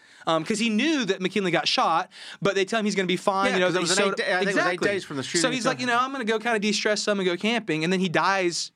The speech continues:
Speaker 1: unexpectedly, and they have to go
Speaker 2: Mm.
Speaker 1: find, they have to go find Roosevelt. So, 'cause again, the V P was kind of the most useless job.
Speaker 2: Yeah, you're right.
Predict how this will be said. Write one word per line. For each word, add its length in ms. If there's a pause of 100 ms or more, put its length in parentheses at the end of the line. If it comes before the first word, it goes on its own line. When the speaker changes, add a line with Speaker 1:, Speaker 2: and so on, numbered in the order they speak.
(100)
Speaker 1:
unexpectedly, 640
and 60
they 40
have 60
to 60
go 100
Speaker 2:
Mm. 60
Speaker 1:
find, 340
they 60
have 60
to 40
go 100
find 280
Roosevelt. 480
So, 500 (720)
'cause 160
again, 220
the 80
V 180
P 180
was 140
kind 180
of 60
the 80
most 420 (140)
useless 420
job. 420 (160)
Speaker 2:
Yeah, 140
you're 140
right. 160